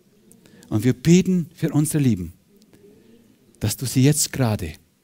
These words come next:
wo auch immer sie sind, dass du sie berührst. Dass dein Geist sie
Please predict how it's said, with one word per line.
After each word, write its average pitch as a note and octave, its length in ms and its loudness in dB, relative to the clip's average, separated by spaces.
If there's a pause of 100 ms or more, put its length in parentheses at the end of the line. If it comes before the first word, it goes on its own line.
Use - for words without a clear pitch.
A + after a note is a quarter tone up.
(1900)
wo G2 120 -6
auch A2 140 -6
immer D#3+ 220 4
sie D#3 140 -2
sind, - 480 0 (1500)
dass - 140 -12
du A2+ 80 -6
sie B2 120 -6
berührst. G#2+ 680 -8 (1300)
Dass G2+ 140 -8
dein A#2 240 2
Geist C3+ 460 -2
sie E2+ 220 -10